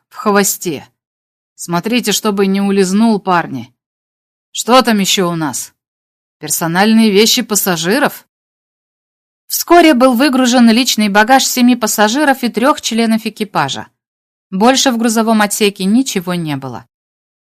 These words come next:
Антарктика, к сожалению, не располагает возможностями в области экспорта.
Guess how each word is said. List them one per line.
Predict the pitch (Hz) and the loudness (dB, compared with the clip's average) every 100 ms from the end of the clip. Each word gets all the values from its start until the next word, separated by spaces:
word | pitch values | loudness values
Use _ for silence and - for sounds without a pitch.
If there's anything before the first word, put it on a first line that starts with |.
| _ | _
Антарктика, | 190 226 226 240 247 - 220 214 202 | 4 4 6 4 4 0 -4 -2 -2
к | |
сожалению, | - 240 247 247 302 262 254 | -2 0 0 2 0 2 4
не | 262 | 4
располагает | 294 285 254 254 240 294 247 170 | 2 0 2 2 4 4 2 2
возможностями | 175 170 202 208 185 170 170 170 | -2 -2 -2 -2 -2 -4 -6 -8
в | 165 | -6
области | 170 170 - - | -6 -6 -6 -8
экспорта. | 151 170 151 - 143 - 117 | -6 -6 -8 -10 -12 -14 -16